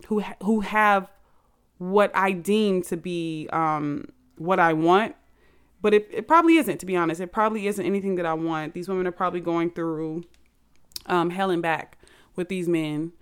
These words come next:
But in my mind, I'm thinking that it's something completely and totally different. I don't know if it's, has anyone else struggled with this? Like, has anybody else found themselves in a place where they want something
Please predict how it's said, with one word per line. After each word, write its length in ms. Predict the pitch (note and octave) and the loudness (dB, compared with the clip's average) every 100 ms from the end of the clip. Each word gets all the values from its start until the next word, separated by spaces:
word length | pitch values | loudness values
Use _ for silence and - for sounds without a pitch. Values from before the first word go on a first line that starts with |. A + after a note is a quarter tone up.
| _ _ | _ _
But 260 | F#3+ F3+ - | -2 0 0
in 120 | G3 | 0
my 140 | G3 F3 | 2 4
mind, 380 | F#3 F#3 F3 | 4 2 2
I'm 100 | E3+ | 0
thinking 280 | F3 F3+ F3 | -4 -4 -4
that 140 | E3 E3 | -4 -4
it's 120 | E3 | -4
something 400 | F3+ F3 D#3+ E3 | -4 -4 -4 -4
completely 460 | F3 E3+ G3 F3 | -6 -6 -6 -2
and 100 | E3 | -2
totally 260 | - E3+ D#3+ | -2 -6 -4
different. 300 | D#3+ E3+ F3 | -6 -6 -4
I 60 | C4 | 0
don't 120 | F#4+ | 2
know 140 | E4 | 2
if 60 | G#3+ | 2
it's, 240 | A3 G3+ | -2 -4
has 180 | B3+ B3 | -6 -2
anyone 300 | C#4 E4 D#4 | 4 6 6
else 200 | A#3 A#3+ | 4 -2
struggled 360 | - G#3 A#3+ C4+ | -4 -4 -2 -4
with 120 | C#4 | -4
this? 220 | C#4+ C4+ | -6 -2
Like, 140 | G#3+ | -4
has 140 | G#3 F#3+ | -2 -4
anybody 420 | G#3 A3 A3 G#3 | -4 0 0 0
else 180 | G3 - | -2 -2
found 320 | G3+ G3 G3+ | 0 0 0
themselves 640 | G3 - F3+ F3 F3 - - - - - - | -2 0 0 0 -2 -10 -20 -20 -20 -20 -12
in 120 | - G3 | -2 -2
a 60 | |
place 360 | F#3 G3+ F#3+ F#3+ | 0 -2 -2 -2
where 400 | F3+ F3+ F3 E3 | 0 2 2 0
they 220 | E3+ F#3 | -2 -2
want 300 | F3+ G#3+ A#3+ | 0 0 0
something 600 | - F3+ F3 E3 F3 G3+ | -2 -2 0 -2 -2 -6